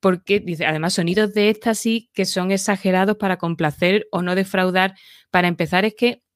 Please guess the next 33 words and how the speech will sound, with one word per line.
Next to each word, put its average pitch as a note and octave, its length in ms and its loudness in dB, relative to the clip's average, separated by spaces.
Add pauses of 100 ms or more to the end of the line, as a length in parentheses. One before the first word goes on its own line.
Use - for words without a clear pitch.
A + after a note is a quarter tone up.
(140)
el, E3+ 300 0
el D#3+ 200 0
no E3 120 2
defraudar G3+ 480 2
es, G#3+ 140 -4
es, F#3+ 180 -4 (200)
empieza, E3+ 680 -4
es - 160 -4
hacia F#3 300 2
adentro, E3 380 4
¿no? F#3+ 120 0
Cuando E3 160 0
hemos E3 140 0
tenido F3+ 180 2
ese F3+ 160 0
modelo, F3+ 400 2
cuando D3+ 160 -2
tenemos E3 340 2
ese F#3 100 2
modelo F3 360 6
o F3 60 6
esos E3+ 200 0
referentes E3 480 0
del E3 140 -2
porno. D3 380 -6 (540)
¿Qué F#3+ 120 4
me A3+ 140 4
pasa A3 420 0
a G3 60 2
mí A3+ 340 2 (140)
que F#3+ 120 4
no E3 140 4
estoy, F#3+ 460 0